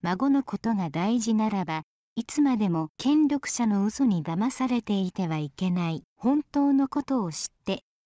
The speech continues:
私たちにできることはないか考えるきっかけに、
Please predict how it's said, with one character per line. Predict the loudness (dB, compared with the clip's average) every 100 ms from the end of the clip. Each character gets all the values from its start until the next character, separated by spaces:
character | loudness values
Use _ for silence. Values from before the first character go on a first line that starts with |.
| _
私 | -6 -2 -4 -2
た | -4
ち | -2 -2
に | -2 -4
で | -6
き | -4 -2
る | -2
こ | -4
と | -2 -2
は | 0
な | 0 -2
い | -4 -8
か | -10 -6
考 | -2 2 2 2
え | 2
る | 0
き | -6 -16
っ | _
か | -6
け | -2 0
に、 | 0 -2